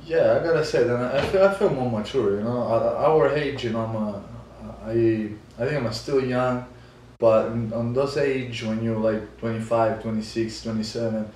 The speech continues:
a year of experience, you know, can change you a lot. You can learn a lot in a year. You can understand a lot. Sometimes, you know, just open up, uh, y-, your mind is gonna open up,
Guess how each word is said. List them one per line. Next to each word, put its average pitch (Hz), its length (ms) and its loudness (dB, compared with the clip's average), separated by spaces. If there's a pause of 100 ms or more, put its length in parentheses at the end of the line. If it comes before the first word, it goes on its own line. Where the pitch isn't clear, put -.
(240)
a 113 80 2 (120)
year 147 140 0
of 120 160 0
experience, 113 640 -4
you 110 80 -6
know, 101 320 -4 (220)
can 117 180 -4
change 117 300 -2
you 107 120 0
a - 60 2
lot. 98 300 -2 (160)
You 110 80 -6
can 113 160 -2
learn 113 180 4
a 104 80 0
lot 107 240 -2
in 104 80 -6
a 98 80 -8
year. 92 220 -12 (100)
You 113 120 -6
can 135 120 2
understand 113 480 -2
a 104 40 -4
lot. 107 360 -4
Sometimes, 120 600 -2
you 113 60 -2
know, 110 280 -4 (640)
just 117 160 -6
open 127 200 2
up, 120 280 2
uh, 120 60 -2 (220)
y-, 113 80 0 (100)
your 123 120 4
mind 127 220 0
is 107 80 -6
gonna 107 440 -2
open 123 320 2
up, 113 360 0